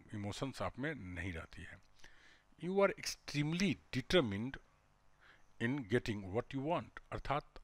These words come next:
आपको जो भी चाहिए उसको पाने के लिए आप एकदम अत्यधिक दृढ़ निश्चयी रहते हैं।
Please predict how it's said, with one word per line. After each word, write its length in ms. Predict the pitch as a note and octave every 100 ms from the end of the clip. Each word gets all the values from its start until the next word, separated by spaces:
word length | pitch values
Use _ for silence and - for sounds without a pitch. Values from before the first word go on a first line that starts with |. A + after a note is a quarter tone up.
| -
आपको 300 | G#2 - F2+
जो 160 | G2
भी 120 | A2+
चाहिए 340 | D3+ - C#3 D#3
उसको 300 | B2+ - G#2+
पाने 420 | - G2+ G2+ B2+
के 120 | -
लिए 180 | C#3+ D3 -
आप 240 | G2 -
एकदम 560 | A#2 C3 F#2+ A#2 A2+ F#2
अत्यधिक 520 | - - G#2 G2+ - - - - - - - G2+
दृढ़ 220 | B2+ B2
निश्चयी 460 | A2+ A2 - A#2 A2+
रहते 280 | E2 -
हैं। 180 | - -